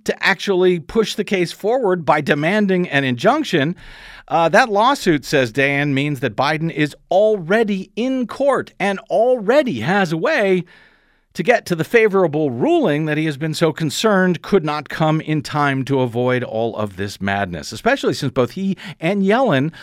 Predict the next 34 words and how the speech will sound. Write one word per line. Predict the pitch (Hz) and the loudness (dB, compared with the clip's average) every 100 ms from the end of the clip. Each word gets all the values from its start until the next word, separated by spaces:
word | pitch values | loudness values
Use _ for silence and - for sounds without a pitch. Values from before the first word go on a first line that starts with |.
| - | -6
likely | 110 170 214 214 220 - | -2 -2 -2 -4 -6 -2
agree | 185 151 160 302 247 | -4 -2 -4 -4 -2
with | 220 208 | 0 0
the | 233 | 0
plaintiffs | - - 294 277 220 196 - | -2 0 0 2 0 0 -2
who | 214 214 - | -4 -4 -4
are | 151 175 | 0 0
suing | 165 - - 170 147 127 | -2 -4 0 2 2 2
them. | 113 107 87 76 - - - - - - | 2 2 0 -6 -14 -20 -20 -20 -20 -2
Joining | 131 240 226 | 4 4 4
us | 202 | 2
now | 190 190 180 175 175 - - | 4 4 6 4 2 -4 -8
is | 254 262 156 123 | 0 4 2 2
our | 135 135 | 2 2
good | 120 151 120 | 4 0 2
friend | 160 139 | 0 2
David | 113 147 143 127 | 2 0 0 -2
Dayen, | 107 147 196 294 302 | 0 2 2 -2 -2
the, | 196 117 113 | -2 -2 -2
uh, | 113 | -2
widely | 107 143 285 247 156 | -4 -2 0 0 0
published, | 123 143 127 143 - | 0 0 0 -2 -2
award-winning | 107 117 254 262 214 170 160 | -2 0 2 4 4 0 0
investigative | 147 127 156 - 139 143 123 | 0 0 -2 -2 -4 -2 -2
financial | - 151 143 139 120 104 | -2 0 0 -2 -4 -4
journalist | 87 151 147 143 139 - | 0 0 2 0 -2 -4
and | 170 190 170 143 | -2 0 0 0
the | 147 | -2
executive | 139 131 139 143 139 | -2 -4 -2 -2 0
editor | 156 151 160 202 | 0 0 -2 -4
of | 143 110 | 0 0
The | 101 | 0
American | 101 98 87 90 | -2 -2 -4 -10
Prospect. | - 117 127 - 214 262 | -4 -4 -4 -4 -4 -4